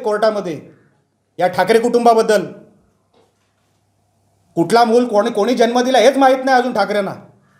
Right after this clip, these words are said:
या ठाकरेंना इकडच्या कलानगरच्या." मग जयदेव ठाकरे चुकीचे काय बरोबर?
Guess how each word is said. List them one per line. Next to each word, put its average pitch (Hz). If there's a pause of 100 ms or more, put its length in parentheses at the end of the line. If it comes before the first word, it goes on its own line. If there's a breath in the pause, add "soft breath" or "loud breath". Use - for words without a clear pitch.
(480)
या 175
ठाकरेंना 185
इकडच्या 190
कलानगरच्या." 170 (3000)
मग 160
जयदेव 190
ठाकरे 233
चुकीचे 247
काय 269
बरोबर? 262